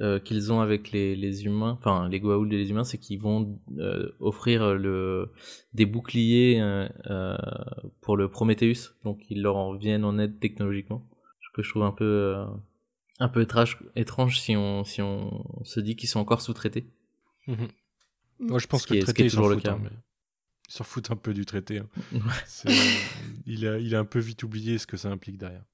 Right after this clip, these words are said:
Speaker 1: Après, oui, on peut, on peut se dire qu'en saison six, de toute façon, il y a... c'est du coup la, la saison où Anubis arrive et, euh, Anubis, euh,
Speaker 2: Ouais, les systèmes lords,
Speaker 1: euh,
Speaker 2: voilà,
Speaker 1: a
Speaker 2: quoi.
Speaker 1: capturé, voilà, on, on attaqué les Asgard, donc, euh, enfin, en tout cas, on, on prit en otage Thor.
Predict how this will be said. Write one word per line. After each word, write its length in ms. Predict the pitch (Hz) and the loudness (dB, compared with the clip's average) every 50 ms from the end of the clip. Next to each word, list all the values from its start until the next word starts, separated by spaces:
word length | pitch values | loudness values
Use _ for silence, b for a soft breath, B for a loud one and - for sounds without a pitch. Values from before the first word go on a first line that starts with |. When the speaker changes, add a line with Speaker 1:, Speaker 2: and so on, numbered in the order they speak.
| _ _ _ | _ _ _
Speaker 1:
Après, 500 | - 113 110 110 - - 123 120 120 120 | 0 0 0 0 2 4 6 6 8 8
oui, 220 | 117 113 117 117 120 | 6 6 4 2 2
on 120 | 113 110 | 0 0
peut, 180 | - - 120 - | 0 0 0 2
on 100 | 123 123 | 2 2
peut 120 | 123 123 | 4 4
se 60 | 120 117 | 6 6
dire 160 | 135 135 131 | 4 4 4
qu'en 100 | 131 117 | 2 2
saison 260 | - - 120 113 117 | 4 4 4 4 4
six, 240 | 113 - - 127 117 | 4 4 2 2 2
de 120 | 113 113 | 2 0
toute 160 | 110 - - | 0 0 2
façon, 300 | - 113 107 - 135 123 | 2 2 2 4 2 2
il 80 | 120 120 | 4 6
y 60 | 110 | 6
a... 560 | 104 104 101 104 101 101 104 - 107 107 - - 107 | 6 6 4 4 2 2 0 -2 -4 -4 -6 -8 -8
c'est 160 | - - 107 | -6 -4 -4
du 140 | 101 104 - | -4 -4 -4
coup 180 | - - 113 | 0 0 2
la, 220 | 110 104 101 98 101 | 4 4 4 4 4
la 100 | 101 101 | 2 0
saison 320 | - - 104 104 107 107 | -2 -2 0 0 2 2
où 140 | 104 101 101 | 2 2 2
Anubis 320 | 101 104 104 104 107 - - | 2 0 0 -2 -2 2 4
arrive 320 | 107 104 110 120 117 - - | 4 6 6 4 2 2 0
et, 320 | - 104 104 101 104 104 101 | -2 0 0 2 2 2 2
euh, 100 | 101 - - | 0 0 0
Anubis, 520 | - 101 101 104 107 117 113 - - - | 0 0 0 0 -2 -2 -2 -2 -4 -4
euh, 120 | - - 107 | -2 -2 -2
Speaker 2:
Ouais, 60 | 110 | -2
les 80 | 110 104 | -2 -2
systèmes 400 | - - - - - 117 110 113 | -2 -2 -4 0 2 4 6 6
lords, 140 | 110 117 101 | 8 8 8
Speaker 1:
euh, 100 | 95 92 | 6 6
Speaker 2:
voilà, 160 | 101 101 101 | 4 4 2
Speaker 1:
a 60 | 113 | 2
Speaker 2:
quoi. 60 | 110 - | 6 8
Speaker 1:
capturé, 500 | 123 110 - - - - - 120 113 - | 8 8 8 6 2 2 4 4 4 4
voilà, 320 | 113 107 104 98 101 - - - | 2 2 4 2 2 0 -4 -6
on, 340 | - 101 101 98 98 101 107 - - - - - - - - - - | -6 -4 -2 -2 -4 -4 -6 -8 -8 -8 -10 -10 -10 -12 -16 -14 -8
on 180 | 107 107 101 98 | -4 -2 2 2
attaqué 400 | 101 98 - 107 104 - - 113 | 2 4 4 2 2 4 2 4
les 160 | 101 101 101 | 4 4 4
Asgard, 380 | 98 101 104 104 113 110 107 104 | 4 2 4 4 4 4 4 4
donc, 320 | 104 104 104 - - - | 2 -2 -6 -6 -6 -6
euh, 100 | 107 107 | -6 -6
enfin, 380 | 107 110 113 110 - _ - 202 | -6 -8 -8 -10 -6 _ -2 -2
en 60 | 190 | -2
tout 100 | - - | -2 -2
cas, 260 | - 98 98 101 - 107 - | 0 0 0 0 0 -4 -6
on, 280 | 104 110 - - - - - | -8 -10 -10 -10 -12 -10 -10
on 60 | - 110 | -10 -10
prit 180 | - - - | -10 -8 -6
en 60 | 104 101 | -4 -4
otage 340 | 98 98 - 101 - - | -2 0 0 0 0 0
Thor. 220 | - 107 107 107 | -2 -2 -2 -2